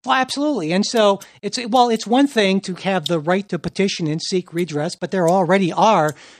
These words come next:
plenty of limits on lobbying, but the type of limits that we could have, or maybe more broadly on, on influence peddling, would be much stricter revolving door rules,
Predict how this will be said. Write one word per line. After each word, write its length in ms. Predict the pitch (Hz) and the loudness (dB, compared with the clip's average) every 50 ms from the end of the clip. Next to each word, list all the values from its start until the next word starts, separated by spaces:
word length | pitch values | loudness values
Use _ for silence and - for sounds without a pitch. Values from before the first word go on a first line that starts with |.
| _ _ _ | _ _ _
plenty 380 | - 190 190 180 175 160 151 151 | -6 -2 0 0 2 2 0 0
of 180 | 147 135 - | -2 -4 -8
limits 520 | - 185 147 160 190 208 208 190 185 - 185 | -16 -12 -4 -2 0 2 2 2 0 0 -2
on 200 | 170 160 156 151 | 0 0 0 -2
lobbying, 420 | 151 143 139 139 131 156 185 190 | -2 -2 -2 -2 0 0 0 2
but 200 | 180 185 180 - | 2 0 -2 -2
the 80 | - 165 | -8 -6
type 260 | - - 214 208 214 | -2 0 0 0 0
of 120 | 220 151 151 | -2 -2 0
limits 300 | 175 185 185 185 - - | 2 2 2 2 0 -2
that 160 | 185 180 - 160 | -4 -4 -4 -4
we 100 | 180 175 | -4 -4
could 180 | - 175 160 | -4 -8 -10
have, 420 | 139 160 165 165 165 165 180 180 - | -6 -2 -2 0 2 0 0 0 -2
or 160 | 151 143 135 _ _ _ 180 190 202 | -4 -6 -6 _ _ _ -14 -8 -2
maybe 280 | 175 175 180 175 165 | 0 2 2 2 0
more 180 | 165 160 160 151 | 0 0 0 -2
broadly 460 | 127 139 156 160 170 185 170 156 147 | 0 0 2 2 2 0 -2 -4 -4
on, 140 | 139 143 139 - - - - - | -4 -4 -6 -8 -12 -20 -18 -10
on 140 | - 147 214 | -10 -8 -6
influence 540 | 233 196 226 233 - 214 175 160 156 - - | -2 -2 -2 -2 -2 -2 0 0 0 -2 -6
peddling, 440 | - 170 160 156 151 165 165 160 156 | -4 -4 -4 -2 -2 -2 -2 -2 -2
would 160 | 156 151 127 | -2 -2 0
be 240 | 160 156 156 156 - - - - - - | 0 0 0 -2 -4 -10 -20 -20 -10 -2
much 340 | 156 160 170 190 196 - - | 0 2 2 2 2 0 -6
stricter 440 | - - - - 202 202 - - 175 | -10 -8 -4 -4 -4 -4 -4 -4 -2
revolving 520 | 170 165 143 160 175 170 175 156 175 165 | 0 0 2 4 4 4 4 2 2 2
door 240 | 147 170 175 175 165 | 2 2 2 2 2
rules, 300 | 131 123 139 - 175 - | 0 -2 -10 -14 -14 -14